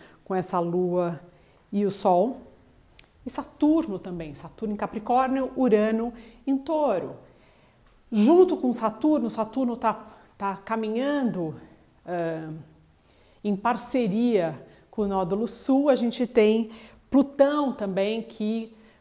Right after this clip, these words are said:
quando todos esses planetas chegarem a vinte graus de Virgem, farão um trígono interessante com Plutão também. Então, olha só.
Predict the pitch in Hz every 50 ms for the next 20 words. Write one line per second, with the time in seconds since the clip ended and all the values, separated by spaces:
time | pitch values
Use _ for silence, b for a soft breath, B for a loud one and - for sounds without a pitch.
0 | b b - 208 196 190 190 185 - - 285 294 294 247 233 240 214 254 233 247
1 | - - - - 220 214 214 208 208 - 214 - - - 208 165 175 202 226 247
2 | 262 262 247 233 226 214 202 190 208 202 190 - 185 170 196 190 190 185 156 190
3 | 180 160 190 233 233 208 202 208 208 196 202 - - 214 202 190 196 220 233 240
4 | 226 - B B B B B B B 208 185 - - 226 226 196 202 202 202 202
5 | 190 - 208 208 202 202 - - 269 277 285 277 254 269 - - 208 185 170 196
6 | 190 185 190 196 180 170 165 - 180 165 156 156 160 - 208 214 240 254 262 269
7 | 269 269 - - 185 147 139 117